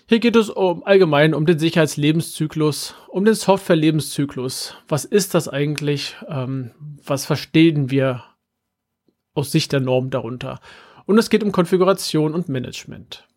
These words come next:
Und das letzte Unterkapitel drei Punkt acht, Bestätigung von Sicherheits-, äh, von Sicherheitsmaßnahmen.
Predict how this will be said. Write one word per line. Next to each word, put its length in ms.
Und 60
das 120
letzte 260
Unterkapitel 680
drei 200
Punkt 260
acht, 400
Bestätigung 840
von 280
Sicherheits-, 760
äh, 340
von 200
Sicherheitsmaßnahmen. 1040